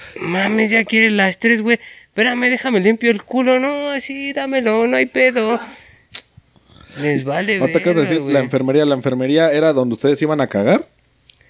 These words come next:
Speaker 2: ¿O era como tal la enfermería donde te iban amarrado?
Speaker 1: Pues, pues es que, mira, sí, güey.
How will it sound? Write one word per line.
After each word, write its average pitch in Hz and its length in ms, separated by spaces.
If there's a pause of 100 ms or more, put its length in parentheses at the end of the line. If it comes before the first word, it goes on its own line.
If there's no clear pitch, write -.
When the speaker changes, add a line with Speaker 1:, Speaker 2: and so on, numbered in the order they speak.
(220)
Speaker 2:
¿O 120 320
era 131 460 (300)
como 110 200
tal 120 160
la 117 60
enfermería 113 260
donde 117 120
te 120 40
iban 113 140
amarrado? 113 420
Speaker 1:
Pues, 175 220
pues 165 260
es 220 140
que, 233 180
mira, 156 420 (840)
sí, 220 280
güey. 143 220